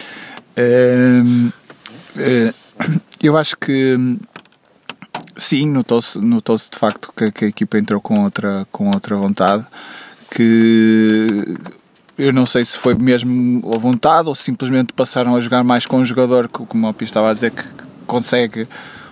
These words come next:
pôr a equipa a jogar, não é? Hum, e eu, eu achei que inicialmente o, o Baró estava um,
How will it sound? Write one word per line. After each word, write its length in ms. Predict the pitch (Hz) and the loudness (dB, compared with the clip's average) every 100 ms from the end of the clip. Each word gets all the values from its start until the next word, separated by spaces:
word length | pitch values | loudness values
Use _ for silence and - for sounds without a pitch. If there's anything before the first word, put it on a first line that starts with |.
| - - | -10 -2
pôr 140 | 127 | 0
a 60 | 117 | 0
equipa 300 | - - 120 | -4 -2 -2
a 60 | |
jogar, 340 | 117 107 139 185 - | -2 -2 -4 -6 -10
não 160 | 104 | -10
é? 120 | 123 160 - - - - - - - | -8 -12 -18 -20 -16 -14 -14 -16 -14
Hum, 1120 | - 120 120 120 117 117 117 113 110 110 107 98 92 - - - - - | -2 2 4 4 4 4 6 6 4 4 0 -2 -8 -16 -20 -20 -14 0
e 100 | 151 | 2
eu, 200 | 151 - | 2 0
eu 160 | 156 147 | 2 2
achei 360 | - 151 143 | 2 0 0
que 560 | - - 139 135 127 - | -4 -4 -2 -2 -4 -4
inicialmente 800 | 135 143 131 123 117 131 127 - 107 - | -4 -2 0 0 0 -2 -4 -8 -12 -6
o, 720 | 120 110 107 101 101 - 107 | -4 -2 -4 -4 -6 -8 -4
o 40 | |
Baró 300 | 110 117 113 - - - - | -2 -2 -2 -6 -18 -14 -6
estava 360 | - 113 113 | -2 -2 0
um, 260 | 117 120 | -2 -2